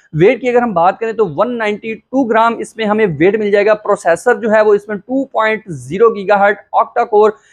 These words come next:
जो इसकी परफॉर्मेंस है, वो बहुत ही कमाल की होगी इस प्राइस रेंज के अंदर।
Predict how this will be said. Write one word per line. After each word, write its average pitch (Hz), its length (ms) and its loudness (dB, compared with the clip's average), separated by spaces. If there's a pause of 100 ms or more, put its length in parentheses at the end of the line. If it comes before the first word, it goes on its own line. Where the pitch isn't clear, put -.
(140)
जो 202 140 2
इसकी 240 440 -2
परफॉर्मेंस 214 880 0
है, 240 140 4
वो 220 160 2
बहुत 180 260 -4
ही 226 80 -10
कमाल 175 400 0
की 226 140 -10
होगी 208 320 0 (200)
इस 240 160 -10
प्राइस 208 320 2
रेंज 208 220 0
के 226 140 0
अंदर। 202 380 0